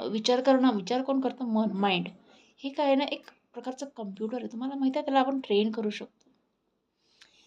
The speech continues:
दिवसभरात जेव्हा आपले निगेटिव्ह थॉट आले, जे विचार आलेत नकारात्मक, तर काय करायचं? आपण त्याला सांगायचं, "तुझा हा वेळ नाही आहे विचार करण्याचा.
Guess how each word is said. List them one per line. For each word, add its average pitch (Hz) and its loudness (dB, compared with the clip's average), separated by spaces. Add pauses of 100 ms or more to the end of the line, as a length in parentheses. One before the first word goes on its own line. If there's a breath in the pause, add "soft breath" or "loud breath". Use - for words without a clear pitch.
(260 soft breath)
दिवसभरात 269 6
जेव्हा 254 6
आपले 254 2 (600)
निगेटिव्ह 233 -6
थॉट 214 0
आले, 202 2 (240)
जे 214 -4
विचार 202 -2
आलेत 202 0 (440)
नकारात्मक, 190 -4 (720 loud breath)
तर 254 -6
काय 285 4
करायचं? 240 -2 (100)
आपण 254 -2
त्याला 269 0
सांगायचं, 214 0 (2500)
"तुझा 247 -2 (280)
हा 233 -4
वेळ 214 -2 (380)
नाही 220 -4
आहे - -8
विचार - -8
करण्याचा. - -14